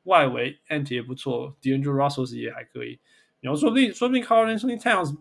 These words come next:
你叫他不要去禁区卡，他还蛮喜欢从 weak side 过来 help 的。I don't know，说不定至少他是一个 lengthy，可以 sack 很多的。我，我，我们没有办法看过啦，但是我是说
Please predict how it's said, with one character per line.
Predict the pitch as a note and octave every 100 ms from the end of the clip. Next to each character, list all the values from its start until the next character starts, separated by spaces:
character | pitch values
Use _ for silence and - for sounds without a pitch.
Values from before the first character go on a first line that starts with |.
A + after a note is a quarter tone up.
| -
你 | D3+
叫 | D3 G3
他 | G#3
不 | G3
要 | G3
去 | G#3
禁 | - F3+
区 | F3+
卡， | F3+ C3 A2+
他 | D#3
还 | D#3
蛮 | C3+ C#3
喜 | C#3 B2
欢 | B2+ C3+
从 | C3+ C3+ C#3+ D3
weak | D3+ C#3
side | D3+ C3
过 | C#3+ B2
来 | A#2+
help | B2 - C3+ - -
的。 | - -
I | D#3+
don't | A3
know， | - D#3 - _
说 | - G3+
不 |
定 | G#3+ F3+ C#3+ _ _ _ _ _ _ _ _ _
至 | A#3+
少 | F#3 C3
他 | D#3
是 | D#3+ E3
一 |
个 | D#3+
lengthy， | C#3 D3 D3 C#3+ C#3+ D3 - - - _
可 | -
以 | D3
sack | C#3 C#3+ B2+
很 | B2+
多 | A#2+ B2
的。 | B2 B2 _ _
我， | C3
我， | D3+ D3+ D3 C#3+
我 | C#3
们 | C#3+
没 | F#3
有 |
办 | D#3 D#3+
法 | C#3
看 | - D3
过 | C#3+ C3+
啦， | B2 -
但 | C#3
是 | C#3+
我 | C3 A#2+
是 | C#3+
说 | C3+ C#3